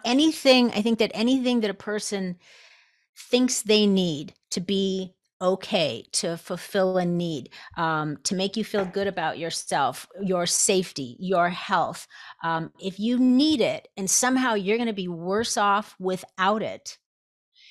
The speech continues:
anything that's outside of yourself is worshiping a false idol. Like, if you need, if you feel like you need your crystals and your guru and your doctor and your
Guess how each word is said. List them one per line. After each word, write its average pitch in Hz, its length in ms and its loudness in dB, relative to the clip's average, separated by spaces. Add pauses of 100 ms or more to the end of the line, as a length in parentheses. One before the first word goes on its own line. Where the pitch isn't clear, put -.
(680)
anything 233 360 2
that's 226 240 2
outside 175 500 2
of 170 100 -4
yourself 170 680 0 (100)
is 190 180 -8
worshiping 170 640 -6 (100)
a 190 80 -4
false 165 380 0
idol. 196 360 2
Like, 175 200 0
if 185 140 -6
you 240 120 0
need, 269 380 2 (340)
if 190 160 0
you 247 140 2
feel 302 300 4
like 247 260 6
you 262 220 0
need 208 800 4 (160)
your 220 160 -2
crystals 190 840 -6 (220)
and 202 180 4
your 214 160 6
guru 190 800 0
and 226 220 2
your 220 160 0
doctor 226 840 -4
and 208 280 0
your 220 280 0